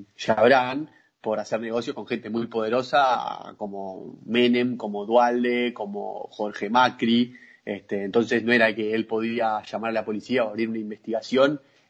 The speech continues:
y Chabran terminaba preso, porque eso no era así, como también es hoy en día, que si uno tiene, tiene contactos, tiene, este, gente poderosa de su lado, es muy difícil que,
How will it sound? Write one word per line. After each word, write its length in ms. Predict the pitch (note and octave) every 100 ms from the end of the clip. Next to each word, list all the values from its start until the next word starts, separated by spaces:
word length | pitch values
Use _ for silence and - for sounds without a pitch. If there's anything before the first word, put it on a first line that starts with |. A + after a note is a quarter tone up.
| _
y 320 | C3 A2+ G#2+
Chabran 380 | G#2 A#2 A2 A2
terminaba 440 | G#2 G#2 G#2+ G#2+ G2+
preso, 340 | D3 - G#2
porque 440 | G#2 F#2+ G#2 G2+ -
eso 400 | A2 - G#2+ G#2+
no 60 |
era 140 | A2+ G#2+
así, 200 | B2+ B2+
como 280 | B2 A2+
también 260 | - B2 D#3+
es 100 | C3+
hoy 80 | B2+
en 100 | A#2
día, 360 | E3 C3+ G#2 - _ _ _
que 680 | A#2+ G#2+ G#2+ G#2 G#2+ - _ -
si 140 | -
uno 260 | A2+ C3 A#2+
tiene, 1120 | A#2 A#2 A2+ A2 G#2+ G#2+ G#2+ G#2+ G#2+ G#2+ G#2+ _ _
tiene 240 | B2 A#2+
contactos, 800 | A2 G#2 C3+ - - C3 B2+ - _ _ _
tiene, 1160 | A#2 A2+ A2 G#2+ G#2+ A2 A2 A2 A2 G#2+ G#2+ -
este, 720 | A#2 - G#2+ G#2+ A2 G#2+ G2+
gente 440 | B2 A2 A2+ G#2+
poderosa 640 | - A2 G#2+ B2+ B2+ B2+ A2
de 80 | G#2
su 140 | A2
lado, 500 | A#2+ D3 D#3+ B2 A2+
es 140 | A#2 G2+
muy 260 | A#2+ C#3+
difícil 500 | A#2 - B2+ B2 G#2
que, 480 | G#2+ G#2 G2+ G2+ G2